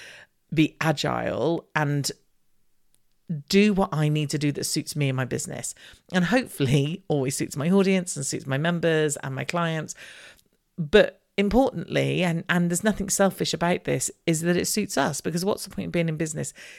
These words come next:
if we hate the thing that we do, or we create a business that doesn't fit with us? And as you know, I have talked many, many, many times about what a dream business is and creating your own dream business. So I won't go on about that here. That was not for today's plan.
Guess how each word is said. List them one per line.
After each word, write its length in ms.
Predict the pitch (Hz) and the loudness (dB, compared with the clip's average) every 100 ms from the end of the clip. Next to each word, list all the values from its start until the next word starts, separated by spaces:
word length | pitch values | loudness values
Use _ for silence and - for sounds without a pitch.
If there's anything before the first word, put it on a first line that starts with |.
| - - | -16 -8
if 120 | 170 | 0
we 100 | 196 | 0
hate 420 | 151 196 196 - | 2 0 0 -4
the 80 | - | -8
thing 220 | 156 170 | -2 0
that 120 | 160 - | 0 0
we 80 | |
do, 380 | 196 208 - 143 - - - | 0 0 -2 -6 -10 -20 -4
or 240 | 180 165 165 | 2 4 4
we 140 | 170 | 2
create 340 | - 190 190 - | 0 0 2 0
a 20 | |
business 360 | 170 151 156 | -2 -2 -4
that 180 | - - | -4 -4
doesn't 280 | 165 147 139 | -2 -2 -2
fit 180 | - - | -6 -6
with 100 | - | -8
us? 240 | - - - - - | -8 -10 -12 -20 -8
And 140 | 202 185 | -2 0
as 180 | 160 139 | 0 -4
you 100 | 131 | -6
know, 300 | 127 113 127 | -4 -4 -2
I 120 | 147 | -2
have 100 | 139 | -2
talked 260 | - - - | -4 -6 -4
many, 200 | 131 131 | -4 -4
many, 220 | 123 120 | -6 -6
many 200 | 123 120 | -8 -8
times 320 | 127 117 113 | -6 -8 -6
about 220 | 113 117 | -6 -4
what 160 | 131 123 | -2 -4
a 20 | |
dream 200 | - 117 | -4 -6
business 320 | 113 - 107 | -6 -6 -6
is 340 | 117 117 110 - | -4 -4 -6 -10
and 440 | 120 113 104 104 - - - _ _ _ - | -10 -10 -14 -16 -20 -20 -20 _ _ _ -12
creating 560 | - 147 127 123 131 | -2 0 0 -2 -6
your 120 | 123 - | -4 -4
own 160 | 117 131 | -4 -6
dream 160 | 127 | -8
business. 280 | 127 127 127 | -8 -8 -6
So 120 | 143 | -2
I 80 | 139 | 0
won't 240 | 139 139 | 0 -2
go 100 | - | -2
on 80 | 127 | -6
about 220 | 123 120 | -6 -8
that 180 | 127 120 | -10 -10
here. 240 | 131 117 117 | -6 -6 -6
That 140 | - | -8
was 140 | 120 123 | -8 -6
not 240 | 113 - | -8 -8
for 80 | 143 | -12
today's 360 | - 110 101 | -8 -8 -8
plan. 360 | - - 147 - | -8 -2 -2 -4